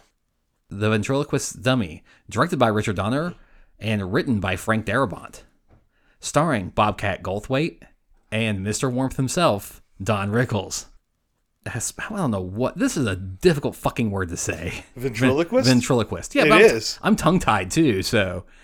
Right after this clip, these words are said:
Speaker 1: <laughs> Aspiring ventriloquist Billy tracks down his idol,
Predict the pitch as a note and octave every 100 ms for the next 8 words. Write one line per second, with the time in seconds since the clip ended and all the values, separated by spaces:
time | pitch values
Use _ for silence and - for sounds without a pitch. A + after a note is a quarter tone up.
0 | - G#2+ A#2 - - F#3+ - E3+ - -
1 | - _ _ _ _ _ _ _ - G2
2 | - F3+ G3+ A#2+ G#2 - A#2 G#2 E2+ -
3 | F#2+ B2+ G2+ E2 - B2 - G#2+ F#2+ G2+
4 | A2 E2 F2